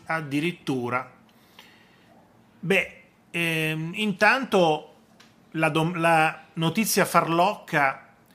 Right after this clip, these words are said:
è che nel primo giorno del Super Green Pass controllate centoventimila persone, novecentotrentasette le multe.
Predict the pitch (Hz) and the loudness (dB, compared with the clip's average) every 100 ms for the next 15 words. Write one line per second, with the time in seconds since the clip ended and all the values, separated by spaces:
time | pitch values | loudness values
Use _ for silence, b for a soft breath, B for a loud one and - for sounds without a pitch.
0 | _ - 160 156 156 147 147 147 - 214 | _ -2 -2 -2 -4 -2 -2 -4 0 0
1 | 247 208 175 175 214 185 180 151 156 - | 2 0 2 4 2 2 0 0 0 0
2 | 254 226 214 180 190 214 185 226 247 233 | -2 0 0 0 0 -2 0 2 2 0
3 | - 240 - 165 156 170 160 160 208 214 | -2 -6 -4 -4 0 0 0 4 4 2
4 | 196 180 - 220 247 233 - 202 202 202 | -2 -4 -2 -2 -2 -6 -2 0 0 -2
5 | 190 190 208 233 196 202 196 - - 165 | 0 0 2 2 -2 -2 -2 -2 0 2
6 | 143 127 120 120 B B B B 147 175 | 0 -4 -8 -10 B B B B 0 2
7 | 175 160 214 233 226 214 196 190 185 190 | 2 0 0 0 -2 -2 -2 -2 -2 -2
8 | 175 175 131 - - 143 139 139 110 98 | -2 -2 -2 -4 -6 -2 -2 -2 -8 -12
9 | 98 110 | -14 -20